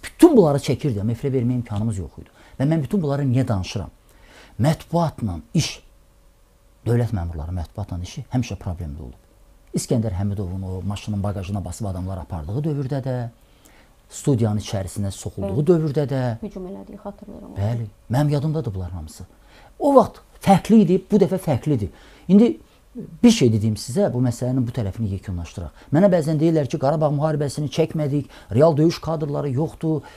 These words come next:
Speaker 1: biz o vaxt gərək gedəydik, mən içimdə bir jurnalist olaraq inciyirəm, doğrudan da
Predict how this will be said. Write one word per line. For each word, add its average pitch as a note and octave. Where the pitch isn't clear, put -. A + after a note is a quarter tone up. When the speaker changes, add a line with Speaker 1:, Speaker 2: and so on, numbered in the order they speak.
Speaker 1:
biz A2
o -
vaxt C#3+
gərək D#3
gedəydik, D#3+
mən D3
içimdə E3
bir D3
jurnalist D#3
olaraq D3+
inciyirəm, D#3
doğrudan D3
da F3